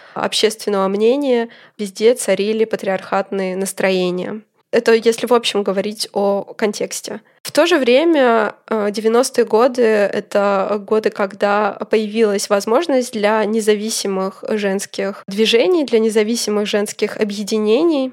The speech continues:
Россия, да, взяла на себя обязательства,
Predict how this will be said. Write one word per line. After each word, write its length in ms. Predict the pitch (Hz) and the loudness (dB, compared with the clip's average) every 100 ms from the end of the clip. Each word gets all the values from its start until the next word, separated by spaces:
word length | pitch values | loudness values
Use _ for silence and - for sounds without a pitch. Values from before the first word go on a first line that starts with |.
| - | 0
Россия, 540 | 226 233 - 269 254 | 2 2 0 4 4
да, 140 | 220 220 | 4 2
взяла 360 | 220 220 226 | 4 4 4
на 120 | 226 | 2
себя 600 | 226 226 208 208 208 202 - | 0 -2 2 2 4 2 0
обязательства, 1040 | 196 226 233 226 202 190 - - 214 | 0 4 4 2 0 -8 -6 -4 -4